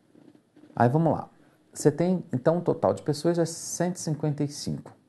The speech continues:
tá? Então, vamos lá. Como ele quer porcentagem, então, e-, porcentagem sempre é o por-, o total fica embaixo, tá? É, ele quer saber quanto, cinquenta por cento das pessoas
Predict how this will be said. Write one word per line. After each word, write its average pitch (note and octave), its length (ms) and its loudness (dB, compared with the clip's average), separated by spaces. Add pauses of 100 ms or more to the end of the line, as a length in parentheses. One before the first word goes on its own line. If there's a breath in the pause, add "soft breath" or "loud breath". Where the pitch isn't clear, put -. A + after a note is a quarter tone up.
(420)
tá? C3 280 4 (1120 soft breath)
Então, - 240 2
vamos F3+ 180 4
lá. - 120 -10 (100)
Como C4+ 240 4
ele - 100 2
quer - 320 2 (160)
porcentagem, A2+ 1400 2
então, B2+ 420 0
e-, C#3+ 120 2
porcentagem D#3 760 0
sempre D3+ 380 0
é - 180 -4
o C3 80 0
por-, - 280 -4 (420)
o C3 80 2
total C3 360 4
fica - 260 -6
embaixo, - 420 -2 (320)
tá? C#3 240 0 (1300 soft breath)
É, B2 560 6 (100)
ele D3 160 4
quer F3 160 2
saber - 540 0
quanto, E3+ 280 0 (240)
cinquenta F3 460 2
por F3 100 -8
cento A2+ 200 0
das G#2+ 120 2
pessoas E2 720 -2